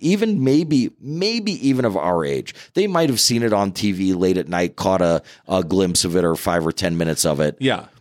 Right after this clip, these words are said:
Speaker 1: But, um, I th-, go out and watch Invasion
Speaker 2: They're
Speaker 1: of the
Speaker 2: not
Speaker 1: Body
Speaker 2: gonna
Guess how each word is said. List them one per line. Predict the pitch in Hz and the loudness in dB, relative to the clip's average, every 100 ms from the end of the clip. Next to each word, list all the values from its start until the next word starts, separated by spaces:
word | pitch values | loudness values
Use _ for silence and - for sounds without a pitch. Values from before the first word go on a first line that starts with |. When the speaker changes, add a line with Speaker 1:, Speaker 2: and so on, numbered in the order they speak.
| _ | _
Speaker 1:
But, | 120 120 - | 0 0 0
um, | 113 113 110 110 - | 0 2 0 -2 -2
I | 135 | -2
th-, | 185 - 98 | -2 -6 -4
go | 123 165 208 - | 0 2 0 0
out | 113 131 - | 0 0 0
and | 95 85 | 0 2
watch | 90 98 - | 2 0 -2
Invasion | 92 87 82 - | 0 0 0 0
Speaker 2:
They're | - | 0
Speaker 1:
of | |
the | |
Speaker 2:
not | 110 | 0
Speaker 1:
Body | - | 0
Speaker 2:
gonna | - | 0